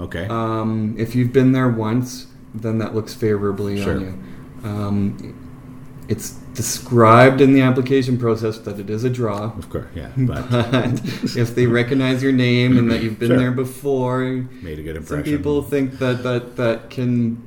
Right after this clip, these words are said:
Speaker 2: um, add some weight
Speaker 1: Sure.
Speaker 2: to your
Speaker 1: Okay.
Speaker 2: application,
Speaker 1: Yeah.
Speaker 2: and, uh, and, and so that could help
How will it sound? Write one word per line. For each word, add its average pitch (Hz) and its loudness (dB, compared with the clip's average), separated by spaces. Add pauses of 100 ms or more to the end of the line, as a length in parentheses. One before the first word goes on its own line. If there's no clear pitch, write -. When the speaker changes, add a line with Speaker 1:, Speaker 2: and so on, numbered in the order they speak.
(120)
Speaker 2:
um, 113 0 (220)
add 113 -2
some 117 2
weight 110 0
Speaker 1:
Sure. - 0
Speaker 2:
to 117 2
your 110 2
Speaker 1:
Okay. 104 -4
Speaker 2:
application, 110 -2
Speaker 1:
Yeah. 107 -2
Speaker 2:
and, 104 -4
uh, 107 -2 (420)
and, 104 -4 (260)
and 104 -4
so 104 -2
that 101 -2
could 110 2
help 104 0